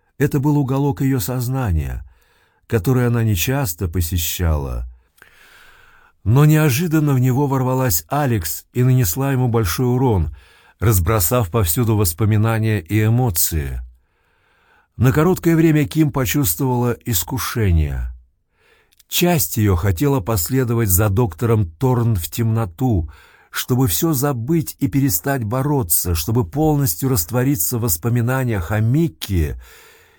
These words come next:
и первых шести годах жизни.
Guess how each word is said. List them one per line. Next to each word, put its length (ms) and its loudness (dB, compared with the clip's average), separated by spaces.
и 120 0
первых 560 2
шести 440 -2
годах 440 -2
жизни. 760 -2